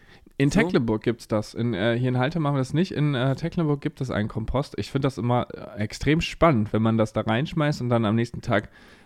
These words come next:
Speaker 1: r-, da reinguckt. Da ist immer eine Riesenparty
Speaker 2: Ja,
Speaker 1: in dem,
Speaker 2: ja.
Speaker 1: auf dem Kompost. Also wirklich.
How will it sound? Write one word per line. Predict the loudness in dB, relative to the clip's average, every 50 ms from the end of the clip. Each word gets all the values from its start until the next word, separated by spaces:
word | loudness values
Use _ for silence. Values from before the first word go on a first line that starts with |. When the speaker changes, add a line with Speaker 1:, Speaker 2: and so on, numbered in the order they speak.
| _ _ -20
Speaker 1:
r-, | -20 -14 -10 -10 -2
da | 0 2 2
reinguckt. | 4 4 4 4 2 2 2 2 2 2 2 -2 -2
Da | 0 0
ist | 0 -4 -6 -6
immer | -2 2 4 4 4 4 4
eine | 2 0 2 4 4 2 2
Riesenparty | 0 -2 -2 -2 -2 -4 -2 -2 -4 -4 -4 -6 -4 -2 -4 -4 -4 -8 -12 -12 -6
Speaker 2:
Ja, | -2 0 0 0 -2 -6 -4
Speaker 1:
in | -2 0 2
dem, | 2 2
Speaker 2:
ja. | 2 0 -2
Speaker 1:
auf | -4 -4
dem | -4 -4
Kompost. | -2 -2 -2 0 0 0 -2 -2 -4 -4
Also | -4 -2 -2 -2 -2
wirklich. | -4 -4 -2 -2 -2 -2 -2 -4 -10